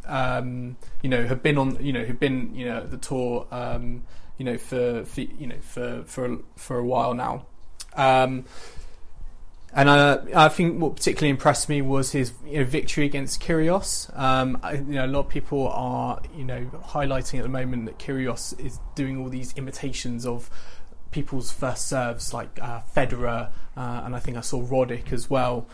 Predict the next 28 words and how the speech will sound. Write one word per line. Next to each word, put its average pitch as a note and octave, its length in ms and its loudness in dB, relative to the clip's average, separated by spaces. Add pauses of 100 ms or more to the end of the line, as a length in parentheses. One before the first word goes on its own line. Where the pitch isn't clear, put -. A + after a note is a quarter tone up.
(200)
Um, B2+ 220 0
so B2+ 140 4
it G#2+ 80 2
was C3 140 0
kind D3+ 200 2
of B2+ 120 -2
good C#3 180 0
to - 60 -2
see C3 280 0
that, A#2 300 -2
um, B2 600 -6 (120)
Norrie C3+ 400 0
just - 220 -2
stuck - 220 2
to C#3 80 2
his C3 120 2
own D3+ 200 2
game B2 260 0
plan, A#2+ 340 -2 (300)
didn't D3 180 6
let C3 160 2
any B2+ 320 0
of A#2+ 120 0
these B2+ 240 4
antics - 520 -4
kind B2 220 -2
of, A#2+ 260 -2 (340)
um, A#2+ 600 2